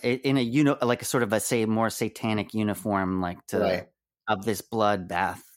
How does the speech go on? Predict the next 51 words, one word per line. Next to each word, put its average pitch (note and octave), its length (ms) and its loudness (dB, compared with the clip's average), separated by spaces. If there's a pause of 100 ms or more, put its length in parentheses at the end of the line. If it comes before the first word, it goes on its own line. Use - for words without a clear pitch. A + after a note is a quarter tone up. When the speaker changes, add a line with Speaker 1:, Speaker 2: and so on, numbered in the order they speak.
(400)
Speaker 1:
thing? E2 220 -8
Speaker 2:
Right. F2+ 300 -2 (800)
Speaker 1:
I F#3+ 140 6
don't A#3 140 6
know. F#3+ 160 8
I, F3 100 10
you G3+ 160 4
know, G3+ 100 8
I'm, F3 280 4 (120)
I, E3 520 6
if D3+ 160 -2
you F3+ 80 6
look G3 160 4
at F3+ 160 8
it F3 60 6
one E3 240 6
way, D3 240 6
she C#3 200 0
kind C#3 220 2
of B2+ 80 2
represents A#2+ 500 2
a A#2 60 -2
healer. A2 540 0 (180)
But A#2+ 120 0
if A#2+ 200 -2
you B2+ 100 2
look C3 160 0
at B2 120 4
it A2 60 2
another A2 380 2
way, G2+ 360 2
she A2 280 -6
doesn't, G2+ 500 -2
she's - 360 -6
not C3+ 220 6
into B2 200 2
Speaker 2:
Yeah. F#2+ 120 2
Speaker 1:
it. F#2 220 -4
So G2+ 640 0 (220)
Speaker 2:
Yeah, A2+ 280 0
I A2+ 80 -2
mean, C3 80 2
Speaker 1:
what B2 120 4
is A2 60 2
Speaker 2:
she's D3 100 -2
at F3 60 0
Speaker 1:
she F#3 60 4
Speaker 2:
least, G3+ 220 6
like, C#3 160 6
s-, - 220 -8
a, A#2 240 0